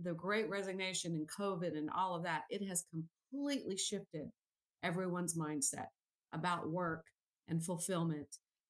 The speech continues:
and going to work and driving to work like nothing I've seen in twenty-two years, honestly. It's,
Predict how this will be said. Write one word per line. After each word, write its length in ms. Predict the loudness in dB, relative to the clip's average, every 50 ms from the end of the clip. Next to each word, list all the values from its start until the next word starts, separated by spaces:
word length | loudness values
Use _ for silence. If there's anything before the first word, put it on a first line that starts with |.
| -4
and 480 | -2 0 2 2 2 2 2 0 0 0
going 340 | 0 2 2 2 2 2 0
to 140 | 0 0
work 340 | 0 0 0 0 0 -2 -6 -8 -6
and 120 | -4 -2
driving 460 | -2 0 0 0 0 0 0 0 -2
to 120 | -2 -2 -2
work 260 | -2 -2 -4 -4 -6 -8
like 160 | -10 -8 -4
nothing 400 | -2 0 0 0 0 -2 -4 -4
I've 140 | -4 -2 0
seen 220 | 0 0 0 0 -2
in 100 | -4 -6
twenty-two 440 | -8 -8 -8 -6 -4 -4 -4 -4
years, 280 | -4 -6 -6 -6 -6 -6
honestly. 520 | -4 -4 -4 -2 0 2 0 0 0 -2 -6
It's, 260 | -4 -2 0 -2 -2